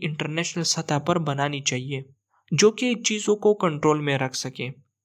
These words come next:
Thanks for watching my video। If you have any question, please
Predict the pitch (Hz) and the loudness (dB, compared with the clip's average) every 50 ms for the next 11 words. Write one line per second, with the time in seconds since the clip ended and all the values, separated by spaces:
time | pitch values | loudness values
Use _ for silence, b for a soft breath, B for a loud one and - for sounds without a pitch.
0 | _ _ _ _ _ _ - 196 196 196 196 196 202 190 185 185 180 180 - 185 | _ _ _ _ _ _ -2 -2 -2 -2 -2 -2 -2 0 2 2 2 0 0 -2
1 | 180 170 165 151 147 151 160 165 165 170 165 151 147 143 156 156 151 156 139 135 | -2 -2 -2 -2 0 0 0 0 2 0 0 0 -2 -4 -4 -4 -2 -4 -4 -4
2 | - - 147 156 156 151 - 160 165 - - 190 185 170 - - 170 165 165 165 | -4 -2 -2 -4 -4 -2 -2 -2 0 0 -2 -4 -6 -4 0 4 4 4 4 2